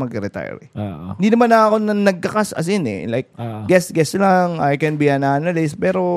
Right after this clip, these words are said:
Speaker 2: Mm.
Speaker 1: never to the point na I can be,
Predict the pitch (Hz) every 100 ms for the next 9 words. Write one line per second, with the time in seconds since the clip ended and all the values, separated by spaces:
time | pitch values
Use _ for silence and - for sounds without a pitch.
0 | 170 160 - - - _ _ _ _ _
1 | - 185 214 226 185 165 165 165 160 135
2 | 147 139 - 139 143 143 131 127 123 120
3 | 120 120